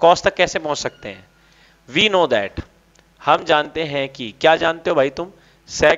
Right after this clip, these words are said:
square x minus tan square x is equal to one। जानते हो कि नहीं जानते हो? अच्छा, क्यों लगाया हमने identity? क्योंकि sec का उल्टा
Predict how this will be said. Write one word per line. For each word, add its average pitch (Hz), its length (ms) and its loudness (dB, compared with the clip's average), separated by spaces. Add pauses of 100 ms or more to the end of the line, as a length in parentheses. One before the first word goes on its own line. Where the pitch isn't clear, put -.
square 185 460 0
x - 140 -12
minus 156 340 -2
tan 143 240 2 (180)
square 170 320 2
x - 260 -14 (440)
is 135 160 -8
equal 147 320 -2
to 135 140 -8
one। 101 200 -8 (200)
जानते 143 320 0
हो 160 140 2
कि 156 100 -12
नहीं 156 120 -10
जानते 143 340 -8
हो? 143 100 -16 (420)
अच्छा, 165 180 2
क्यों 185 260 0
लगाया 190 280 2
हमने 190 280 -2
identity? 185 540 -2 (280)
क्योंकि 156 220 -2
sec 165 360 0
का 190 80 2
उल्टा 165 320 0